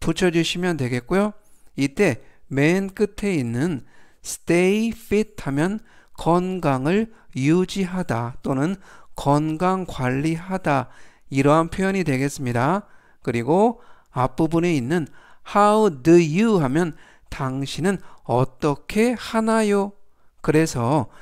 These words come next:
전체적인 의미는 "How do you stay fit?" 건강 관리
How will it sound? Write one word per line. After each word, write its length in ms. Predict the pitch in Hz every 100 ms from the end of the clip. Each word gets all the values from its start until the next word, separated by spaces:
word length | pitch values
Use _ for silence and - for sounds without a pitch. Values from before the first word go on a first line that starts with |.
| - -
전체적인 600 | - 151 156 160 160 156
의미는 580 | 127 117 123 170 226 226 - _ _ _ - -
"How 420 | 220 226 240 156
do 140 | 120 190
you 500 | 247 190 151 185 226 - -
stay 500 | - - - 139 143
fit?" 440 | 147 - 226 175 - _ - - - _ _ -
건강 600 | 151 156 180 180 185 175
관리 500 | 147 123 127 175